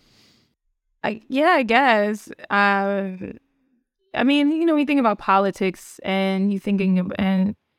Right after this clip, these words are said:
when you think about, uh, you know, you were talking about working with a lot of people here. So, um,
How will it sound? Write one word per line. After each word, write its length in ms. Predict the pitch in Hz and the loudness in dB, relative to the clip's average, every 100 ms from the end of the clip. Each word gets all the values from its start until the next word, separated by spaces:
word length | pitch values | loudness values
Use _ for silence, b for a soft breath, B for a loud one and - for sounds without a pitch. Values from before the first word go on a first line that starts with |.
| _ - | _ -6
when 120 | 202 | 0
you 140 | 196 | 0
think 200 | 196 196 | 0 -2
about, 640 | 233 220 185 180 185 185 - _ _ _ _ _ _ _ - | -2 0 0 0 0 -4 -8 _ _ _ _ _ _ _ -6
uh, 320 | - - - _ _ _ _ | -4 -6 -10 _ _ _ _
you 180 | - 196 | -4 0
know, 380 | 190 185 190 196 254 _ _ _ _ _ _ - | 0 0 -2 -4 -12 _ _ _ _ _ _ -6
you 220 | 202 208 | -2 -2
were 120 | 202 | -2
talking 280 | 220 208 202 | 0 0 0
about 400 | 190 185 180 - _ _ _ _ | 0 0 -2 -6 _ _ _ _
working 500 | 214 190 190 190 202 | -6 -2 -2 0 0
with 140 | 185 180 | 0 -2
a 80 | 180 | 0
lot 240 | 180 175 | 0 0
of 80 | 170 | -2
people 260 | 180 175 | -6 -6
here. 320 | 170 170 175 160 | -4 -4 -4 -6
So, 540 | - 185 180 175 190 _ _ _ _ _ _ _ - | -4 -2 -2 -2 -6 _ _ _ _ _ _ _ -6
um, 640 | 190 185 185 185 185 - | -2 -2 0 0 -2 -4